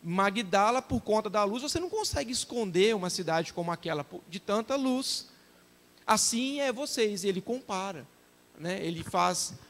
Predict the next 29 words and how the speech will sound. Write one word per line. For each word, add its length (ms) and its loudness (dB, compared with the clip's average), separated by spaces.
uma 220 2
alusão 760 2
dessa 220 -2
cidade 560 -2
muito 440 -2
iluminada 520 -2
que 120 -8
dá 160 -2
pra 180 -4
ver 200 0
de 140 -4
longe 640 2
com 240 2
a 80 -2
luz 680 -2
dos 260 -4
discípulos, 560 -4
que 100 -12
de 160 -6
longe 500 0
também 400 -6
daria 320 2
pra 160 -2
perceber. 600 -2
Então, 340 -8
um 220 -2
texto 600 0
interessante 800 -2
que, 260 -6